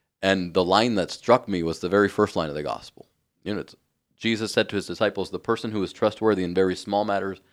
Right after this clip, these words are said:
is also trustworthy in great ones." You know, and my heart immediately went to, to our families, you know, to our parents in particular, who by virtue, you know, at, on, at the day of the baptism of their children, they said,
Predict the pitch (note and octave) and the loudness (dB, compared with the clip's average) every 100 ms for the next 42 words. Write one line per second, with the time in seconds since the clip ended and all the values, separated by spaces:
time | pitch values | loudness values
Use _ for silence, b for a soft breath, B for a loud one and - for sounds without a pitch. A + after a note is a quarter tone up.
0 | _ _ _ F2+ E2 F2+ F#2 G2 F2 - | _ _ _ -12 -6 -2 -2 -4 -12 -12
1 | F#2+ - F2 E2 D#2+ - _ _ _ _ | -14 -10 -12 -10 -14 -18 _ _ _ _
2 | F2 D#2+ D2 F3+ C#3 - - - _ _ | -8 -8 -2 0 -2 -6 -14 -16 _ _
3 | _ - G2 F#2+ F#2+ F2 E2+ A2 G2 G2+ | _ -6 -2 0 0 0 4 2 2 0
4 | G#2+ F2+ F2 E2+ F#2+ - - F#2+ F2+ - | 0 0 0 0 -2 -4 -10 -6 -6 -10
5 | _ _ _ _ _ _ _ _ _ - | _ _ _ _ _ _ _ _ _ -8
6 | G#2 E2+ F#2+ G2 D#2 G#1+ - - _ - | -2 0 0 -2 -4 -10 -18 -20 _ -12
7 | F#2+ - G2+ F2 - A2+ F2+ E2 D#2+ - | -10 -2 0 2 4 4 4 -2 -12 -12
8 | D2+ - G#2 D#2+ C#2+ - F#2+ E2+ - _ | -14 -10 -8 -8 -10 -6 -6 -6 -10 _
9 | _ _ _ _ G2 F2+ G#2 A2 - G#2+ | _ _ _ _ 0 2 2 0 -4 -10
10 | D#2 - - G2 - F2+ E2 - D#2+ F2 | -8 -8 -6 -4 -4 -6 -8 -8 -6 -2
11 | G#2+ A2+ F#2+ E2 - G2+ - G2 F2 D#2+ | 4 4 4 -4 2 4 4 0 -8 -8
12 | D#2 - D2+ C#2+ D#2+ D#2+ E2+ | -10 -10 -10 -10 -14 -8 -8